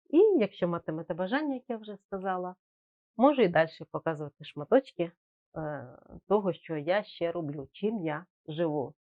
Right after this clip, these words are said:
Ось зараз вам тут буде погано, трошки видно на цьому відео, я зніму шот, і ви зможете ближче роздивитися,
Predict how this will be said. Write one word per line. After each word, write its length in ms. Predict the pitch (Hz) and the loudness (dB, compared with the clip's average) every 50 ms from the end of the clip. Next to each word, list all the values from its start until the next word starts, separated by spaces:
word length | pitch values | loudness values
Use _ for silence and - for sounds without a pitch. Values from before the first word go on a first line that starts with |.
| _ _ _ _ _ _ - - - - - _ - | _ _ _ _ _ _ -20 -20 -20 -20 -20 _ -2
Ось 280 | - - 160 - - - | 0 0 0 0 -2 -2
зараз 360 | 202 226 254 233 226 214 - | 4 6 6 6 6 4 2
вам 160 | 214 202 190 | -2 -2 0
тут 140 | - 208 190 | 0 -2 -2
буде 260 | 180 180 196 180 202 | 0 -2 0 0 0
погано, 400 | 196 - 233 233 302 339 311 247 | -2 -2 -2 0 0 0 0 -2
трошки 400 | 185 - 185 175 - - - 185 | -4 -6 -10 -12 -12 -10 -10 -10
видно 300 | 170 175 175 165 156 165 | -6 -6 -6 -6 -4 -6
на 160 | 160 160 165 165 | -6 -6 -8 -10
цьому 340 | _ - 165 165 160 160 | _ -8 -8 -6 -6 -6
відео, 500 | 151 156 165 151 139 160 147 151 151 143 | -4 -4 -4 -4 -2 -4 -4 -4 -4 -6
я 300 | 147 160 170 165 151 151 | -8 -4 -2 -2 -2 -2
зніму 340 | 147 160 170 170 175 185 190 | -4 -6 -8 -6 -6 -6 -8
шот, 320 | 190 - - 339 466 440 _ _ _ _ _ _ | -8 -4 -4 -4 -4 -4 _ _ _ _ _ _
і 360 | - 170 160 160 156 151 151 | -4 -2 0 2 2 2 0
ви 200 | 156 156 165 180 | -2 -2 -4 -4
зможете 640 | 165 170 165 165 170 156 151 151 - 151 147 147 147 _ _ | -4 -4 -8 -8 -8 -8 -8 -10 -10 -10 -10 -10 -10 _ _
ближче 520 | _ 151 143 143 151 143 139 - - - - | _ -16 -14 -10 -10 -10 -12 -12 -16 -16 -14
роздивитися, 720 | 151 143 143 156 160 175 240 269 _ 202 _ _ 175 165 | -14 -12 -6 -4 -2 -2 -2 -4 _ _ _ _ -18 -18